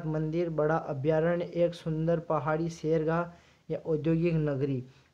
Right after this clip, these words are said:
तो इसका जो होगा वो ऑप्शन सी सही हो जाएगा, एक सुंदर पहाड़ी सैरगाह है और इसे मध्य प्रदेश का कश्मीर भी कहा जाता है। अगला है घुमाओ महल को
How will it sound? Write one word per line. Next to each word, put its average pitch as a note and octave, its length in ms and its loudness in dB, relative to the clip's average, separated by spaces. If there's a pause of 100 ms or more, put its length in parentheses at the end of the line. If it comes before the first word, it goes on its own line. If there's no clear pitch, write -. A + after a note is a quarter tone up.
(100)
तो D#3+ 60 -6
इसका F3 380 0
जो F3 140 2
होगा D#3 300 2
वो F3 180 4
ऑप्शन E3+ 240 0
सी E3+ 240 -4
सही E3+ 200 0
हो E3 100 2
जाएगा, D#3+ 200 2
एक E3 140 2
सुंदर E3 360 -2
पहाड़ी E3 400 -4
सैरगाह E3+ 500 4
है C#3 240 -2 (300)
और D#3+ 120 2
इसे E3 160 0
मध्य D#3+ 240 2
प्रदेश E3+ 260 2
का F3+ 100 2
कश्मीर E3 380 0
भी D#3 140 -2
कहा D3 160 4
जाता C3 300 -2
है। A#2+ 180 -8 (360)
अगला E3 220 4
है E3+ 220 4
घुमाओ D#3+ 480 6
महल E3+ 360 6
को F3 300 -2